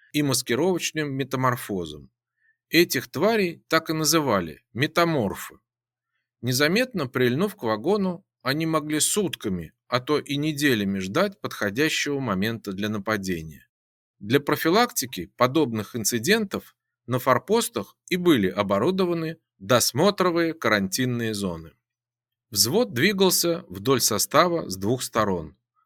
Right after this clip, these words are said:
Пары одна за другой осматривали, ощупывали и простукивали вагоны снаружи. Начальник станции придирчиво наблюдал за работой подчинённых. Тук-тук, звяк-звяк доносилось отовсюду.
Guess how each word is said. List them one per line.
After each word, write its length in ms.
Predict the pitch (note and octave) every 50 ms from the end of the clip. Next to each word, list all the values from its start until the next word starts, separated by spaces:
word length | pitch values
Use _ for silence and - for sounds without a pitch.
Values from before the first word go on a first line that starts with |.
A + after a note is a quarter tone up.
| _ _ _ _
Пары 380 | D#3+ F#3 G3+ G3+ G3 F#3+ F#3+ - -
одна 320 | A#2 A#2+ A#2+ A#2+ C3 B2
за 140 | A2+ G#2+ A2+
другой 380 | G#2 A#2 A#2+ A2+ A2 A2+ G#2+ G2+
осматривали, 800 | - G#2 G#2 - - A#2+ C#3 F3+ F#3+ F#3+ F3 D#3+ D#3+ D3+ D3 C#3
ощупывали 1040 | - - - G#2+ G2+ - - - C#3+ E3+ F#3 F#3 - D#3+ D3 D3 C#3+ C3+ C#3 - _ _ _
и 100 | - A#2
простукивали 800 | G#2 - A2 G2+ - - - D#3 F3 F3+ - E3+ D3+ D3+ D3 C#3
вагоны 500 | A#2+ A2 G2+ F2 F2 G2+ A2 A2+ A2 G2+
снаружи. 600 | - - G#2 G#2 G2 F#2 D#2+ D#2 C#2+ - D2+ - _ _ _ _ _ _ _ _ _
Начальник 520 | _ G#2+ A#2+ B2+ - E3 D#3 D3 C#3 C3 A#2+
станции 560 | - - D#3+ F3+ G#3 G3+ G3 - F#3 F3+ F3
придирчиво 720 | F3+ - - A2 G#2+ F#2+ G2+ D3 F3 E3 - - D3 B2+ A#2
наблюдал 560 | A2 G#2 F#2+ F#2+ G2 F#2 E2+ A2+ B2 C3+ C3+
за 160 | A2+ G#2+ G#2
работой 420 | G2 F#2 E2+ F#2+ G#2+ A2 - G2 F#2+
подчинённых. 880 | - G#2 F#2+ - - G#2 G2 F#2+ F2+ E2 D#2+ D2+ D2 C#2+ - _ _ _ _ _ _ _ _ _ _ _ _
Тук-тук, 600 | - C3 E3 D#3+ - _ - - D3+ - - _ _ _ _ _ _ _ _ _ _ _
звяк-звяк 960 | - F2+ F#2+ G2 A#2+ D3+ F3 E3+ - - F2+ F2 G2+ A#2 C#3 D#3+ - - - _ _ _ _ _ _
доносилось 720 | _ F2 G#2 B2+ C3 C3+ B2+ - - C3+ B2+ A#2+ A2+ - B2
отовсюду. 720 | A#2 A2+ A#2 G#2+ - - - A2 G#2+ G2+ G2 F#2+ F#2 -